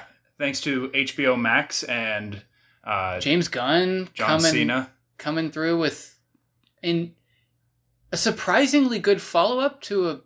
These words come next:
Speaker 2: kind of a mediocre movie.
Speaker 1: Yeah, that's a fair
Speaker 2: You know,
Speaker 1: assessment.
Speaker 2: like,
Speaker 1: Yeah.
Speaker 2: um, which was a follow-up to a really bad movie.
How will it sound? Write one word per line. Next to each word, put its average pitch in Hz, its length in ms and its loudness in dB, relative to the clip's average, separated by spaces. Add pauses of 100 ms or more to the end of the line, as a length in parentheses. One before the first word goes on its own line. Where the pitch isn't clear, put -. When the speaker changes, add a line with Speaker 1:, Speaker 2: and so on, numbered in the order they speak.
(200)
Speaker 2:
kind 208 260 -2
of 247 100 -6
a 247 80 -2
mediocre 254 540 -4
movie. 269 400 -2 (160)
Speaker 1:
Yeah, 160 240 4
that's 135 200 -2
a 156 40 -2
fair 151 240 2
Speaker 2:
You 202 100 2
know, - 60 6
Speaker 1:
assessment. 220 360 4
Speaker 2:
like, 160 120 0
Speaker 1:
Yeah. - 180 4 (600)
Speaker 2:
um, 139 540 0 (480)
which 202 200 8
was 226 220 4
a 196 60 2
follow-up 202 500 4
to 190 140 0
a 147 80 -4
really 170 260 0
bad 196 260 0
movie. 131 300 -8